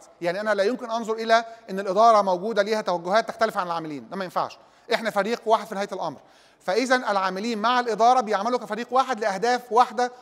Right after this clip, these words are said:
ورؤية واحدة في نهاية الأمر، فالتواصل في غاية الأهمية،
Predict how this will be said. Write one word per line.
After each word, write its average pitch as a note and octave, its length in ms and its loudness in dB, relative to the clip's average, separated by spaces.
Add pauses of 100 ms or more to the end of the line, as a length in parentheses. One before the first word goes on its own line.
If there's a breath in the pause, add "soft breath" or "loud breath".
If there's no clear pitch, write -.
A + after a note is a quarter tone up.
ورؤية G#3+ 300 4
واحدة G#3+ 400 4 (180)
في G#3 60 -8
نهاية G#3 180 -2
الأمر، F3 260 -4 (220 loud breath)
فالتواصل A3+ 680 4
في G3+ 60 2
غاية A#3+ 160 4
الأهمية، G3 480 -2